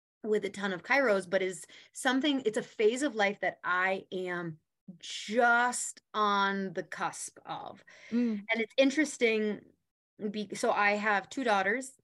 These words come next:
Speaker 1: um, eight and eleven,
Speaker 2: Mm.
Speaker 1: and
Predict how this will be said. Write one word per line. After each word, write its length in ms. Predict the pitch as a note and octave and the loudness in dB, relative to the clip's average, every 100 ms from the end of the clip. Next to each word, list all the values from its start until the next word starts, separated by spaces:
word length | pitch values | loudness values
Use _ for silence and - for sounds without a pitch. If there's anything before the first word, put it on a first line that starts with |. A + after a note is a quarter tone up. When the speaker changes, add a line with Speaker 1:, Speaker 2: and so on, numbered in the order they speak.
| _ - | _ -6
Speaker 1:
um, 380 | E3+ D#3+ E3 - - | -2 -2 -6 -10 -4
eight 460 | G3+ G#3 - - _ - | -4 -4 -14 -20 _ -6
and 200 | G3 F#3 | -4 -4
eleven, 580 | F3 D3+ - - - G3 _ _ _ - | -4 -4 -4 -6 -12 -12 _ _ _ 2
Speaker 2:
Mm. 160 | A3 A3 | 4 6
Speaker 1:
and 420 | G3+ G3+ G3 | 6 4 2